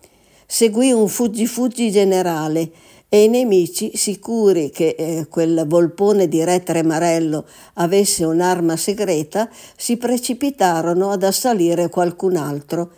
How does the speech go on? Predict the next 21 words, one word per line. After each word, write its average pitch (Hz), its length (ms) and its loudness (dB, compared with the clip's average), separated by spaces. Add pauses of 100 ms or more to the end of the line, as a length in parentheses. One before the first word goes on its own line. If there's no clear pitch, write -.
e - 120 -2
il 226 100 0
più 196 160 0
lontano 196 540 2
possibile. 175 840 -6 (1200)
Dal 208 240 2
castello 233 640 0
tutti 208 300 -4
si 175 180 -4
precipitarono 160 880 -2
fuori 165 580 -2 (300)
e 226 160 0
corsero 220 560 0
ad 175 160 2
estrarre 175 720 0
dal 165 160 0
suo 220 240 0
bozzolo 175 720 -2
il 208 160 0
povero 170 480 0
Tremarello. 156 920 -2